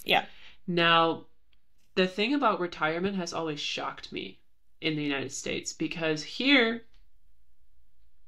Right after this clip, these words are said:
Speaker 2: the way it works, there are different, like, pension funds or whatever,
Speaker 1: Mm-hmm.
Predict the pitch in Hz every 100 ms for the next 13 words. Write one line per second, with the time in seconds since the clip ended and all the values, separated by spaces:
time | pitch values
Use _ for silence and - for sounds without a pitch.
0 | - - - - - 185 175 180 196 208
1 | 185 180 165 - - - 160 156 151 156
2 | 185 170 156 151 - 156 156 - 165 -
3 | 170 165 160 170 170 165 170 175 254 247
4 | 214